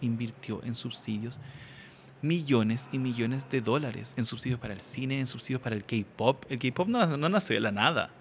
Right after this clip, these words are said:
Esta invasión que tenemos de música popular coreana es una política pública del Estado de Corea del Sur,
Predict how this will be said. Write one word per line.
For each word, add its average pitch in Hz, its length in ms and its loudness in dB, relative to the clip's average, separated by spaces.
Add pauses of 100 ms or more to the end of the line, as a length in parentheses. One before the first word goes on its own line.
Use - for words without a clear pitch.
(540)
Esta 127 260 2
invasión 147 640 6
que 165 120 4
tenemos 135 340 2
de 135 80 0
música 147 340 0
popular 127 400 0
coreana 135 500 0 (400)
es 143 300 6
una 160 240 0
política 143 440 -2
pública 117 640 -2 (300)
del 151 140 0
Estado 110 380 -4
de 127 80 0
Corea 143 260 -2
del 165 100 -4
Sur, 226 300 -6